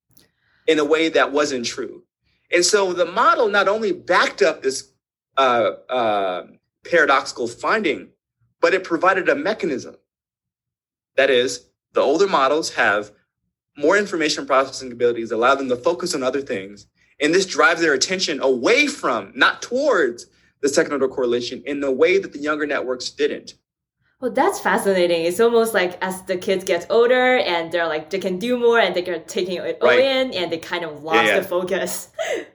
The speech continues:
Speaker 1: Yeah, yeah, yeah, absolutely. So, so this is another way in which the model was useful. It was able not only to model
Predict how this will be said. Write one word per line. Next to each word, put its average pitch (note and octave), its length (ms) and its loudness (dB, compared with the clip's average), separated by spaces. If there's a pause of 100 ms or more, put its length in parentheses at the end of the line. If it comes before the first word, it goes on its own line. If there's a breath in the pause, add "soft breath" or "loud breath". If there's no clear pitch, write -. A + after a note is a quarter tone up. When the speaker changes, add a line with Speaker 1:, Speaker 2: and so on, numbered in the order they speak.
(220)
Speaker 1:
Yeah, B2 320 4
yeah, B2 120 2
yeah, B2+ 200 2 (120)
absolutely. D#3 420 0
So, C#3 400 0 (140 loud breath)
so - 160 0
this G3 180 0
is F#3 80 -4
another G3+ 260 4
way C3+ 200 2
in B2 100 -4
which A#2+ 160 -2
the B2+ 80 -6
model A#2 300 -2
was G#2+ 200 -10
useful. F3 220 -2
It B2+ 240 2
was C3 140 2
able C#3+ 220 0
not C3+ 140 2
only F3 200 -2
to G#3 120 -10
model G3+ 540 0